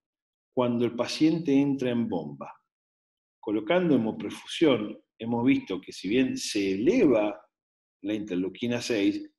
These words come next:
se eleva mucho menor y menor cantidad que cuando no utilizamos la hemoperfusión, cosa que hemos comprobado en pacientes que no utilizamos hemoperfusión y los valores de interleuquina seis son mucho más grandes.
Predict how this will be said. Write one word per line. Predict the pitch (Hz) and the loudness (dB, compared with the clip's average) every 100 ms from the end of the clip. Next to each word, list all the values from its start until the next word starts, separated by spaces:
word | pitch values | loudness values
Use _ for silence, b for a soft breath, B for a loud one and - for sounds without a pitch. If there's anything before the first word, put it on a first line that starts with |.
| _ | _
se | - | -2
eleva | 127 143 139 | 4 4 4
mucho | 127 139 143 - | 2 2 0 -2
menor | 107 110 120 120 | -4 -2 0 0
y | 113 | 0
menor | 101 101 113 110 | 0 -2 -2 -4
cantidad | 104 92 92 107 | -8 -4 -2 -2
que | 104 104 | -4 -6
cuando | 90 90 95 | -6 -4 0
no | 131 | 0
utilizamos | 131 - 90 90 90 92 | 0 -2 -8 -8 -10 -6
la | 92 | -6
hemoperfusión, | 95 98 - 123 - 120 | -6 -10 -12 -8 -2 -2
cosa | - 120 110 - | -2 -6 -8 -6
que | |
hemos | 110 110 | -6 -6
comprobado | - 95 95 104 107 | -8 -8 -2 -2 -2
en | 98 | -4
pacientes | - - 104 107 104 - B B | -10 -10 -8 -4 -4 -6 B B
que | - 92 | -8 0
no | 131 | 0
utilizamos | 127 98 104 98 95 | 0 -4 -4 -4 -4
hemoperfusión | 95 95 101 101 104 104 | -6 -6 -8 -8 -4 -2
y | 101 | -2
los | 92 | -2
valores | 87 98 | -4 -2
de | 104 | -4
interleuquina | - 90 87 98 | -4 -12 -10 -8
seis | 92 95 92 | -6 -8 -8
son | 85 | -8
mucho | 92 - 87 | -10 -10 -12
más | 120 | -4
grandes. | 123 85 - | -4 -4 -10